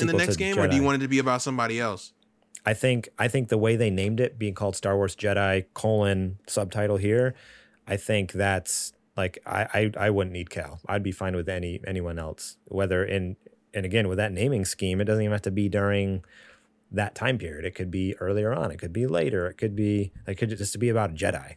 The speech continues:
Speaker 1: Like, I just want another story about a Jedi, um, with maybe, like, similar, yeah, like, made by those, the same developer, like, same mechanics, stuff like that. But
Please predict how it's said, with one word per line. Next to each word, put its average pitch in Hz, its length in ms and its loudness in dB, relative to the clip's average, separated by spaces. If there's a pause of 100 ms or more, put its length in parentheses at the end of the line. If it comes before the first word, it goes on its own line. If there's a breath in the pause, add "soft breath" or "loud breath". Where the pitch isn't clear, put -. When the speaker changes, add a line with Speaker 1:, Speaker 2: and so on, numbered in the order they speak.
Speaker 1:
Like, 85 140 -8
I 107 100 4
just 113 220 0
want 110 120 0
another 104 280 2
story 104 320 2
about 98 220 0
a 92 40 2
Jedi, 87 600 0 (640 soft breath)
um, 82 560 -4 (560)
with 92 460 -4
maybe, 92 360 -2
like, 87 180 -6
similar, 92 400 -2
yeah, 87 160 0 (180)
like, 90 160 -4
made 95 200 -2
by 101 100 2
those, 95 220 0
the 101 120 0
same 101 200 -2
developer, 95 580 0
like, 90 160 -6
same 104 220 -2
mechanics, 101 460 -2
stuff - 180 -6
like 90 140 -6
that. 85 200 -6
But 76 140 -12